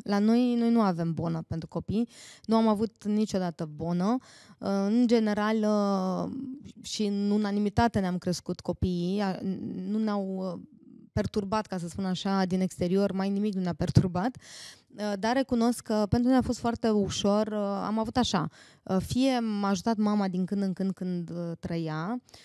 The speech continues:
uh, ne-au ajutat socrii din când în când care veneau de la Târgu Mureș, cum de exemplu în perioada asta, când am lansarea filmului și sunt plecată, socrii sunt aici, vin de la Târgu Mureș să ne ajute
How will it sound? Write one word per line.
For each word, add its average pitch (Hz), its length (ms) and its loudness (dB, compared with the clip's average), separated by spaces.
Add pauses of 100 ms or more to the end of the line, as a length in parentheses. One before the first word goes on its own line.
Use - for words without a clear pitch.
(160)
uh, 196 560 -2
ne-au 208 260 2
ajutat 220 340 2
socrii 254 340 4
din 220 100 6
când 214 160 4
în 202 100 4
când 214 200 0
care 196 180 -2
veneau 190 280 -2
de 202 100 -4
la 185 100 -2
Târgu 196 280 -2
Mureș, 180 380 0
cum 175 200 -10
de 175 80 -6
exemplu 196 320 -4
în 208 60 0
perioada 202 460 0
asta, 196 260 -4
când 165 260 -8
am 185 260 -4
lansarea 185 360 -4
filmului 180 440 -2
și 165 160 -8
sunt 175 180 -8
plecată, 190 460 -4
socrii 180 420 -4
sunt 190 360 -8
aici, 190 420 -4
vin 190 140 -4
de 196 60 -2
la 185 80 -4
Târgu 180 240 -8
Mureș 185 240 0
să - 120 -10
ne 180 100 -6
ajute 170 380 -8